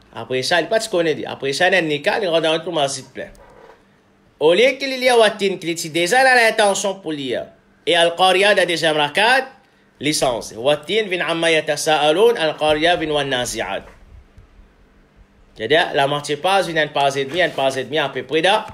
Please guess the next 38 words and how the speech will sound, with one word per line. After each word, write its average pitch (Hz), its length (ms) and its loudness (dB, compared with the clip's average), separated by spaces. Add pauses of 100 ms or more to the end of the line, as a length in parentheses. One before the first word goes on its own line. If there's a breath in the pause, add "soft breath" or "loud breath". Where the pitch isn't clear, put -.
dans 120 100 -2
chaque - 280 -8
rakat. - 240 -16 (300)
Qui 190 140 -8
fait, 208 300 4
hein? 139 220 -2 (800)
Qui 175 160 0
fait 208 180 4
après 190 320 0
qu'il 175 220 -6
tient 170 160 -4
dans 151 120 4
l'intention. 143 600 0
Pour 110 200 -10
lire 170 240 2
Watin 156 360 0
et 160 160 -6
Al-Qariya. 151 720 -2 (520 soft breath)
L'insensé 180 760 0
d'une 202 140 -4
fait 185 260 2
vin 175 280 -2 (200)
amma 185 320 -2
yatasa'aloun 156 760 0
et 143 140 -6
kan 127 140 -4
nazi'at, 139 760 -2 (260 soft breath)
c'est - 300 -8
parce 131 200 -8
qu'il 151 240 -10
y 143 40 -6
a - 20 -8
une 127 80 -8
remarque 117 420 -6
présence 113 420 -10
devant, 156 340 2 (220)
devant 120 220 -2
Dieu. 101 200 -14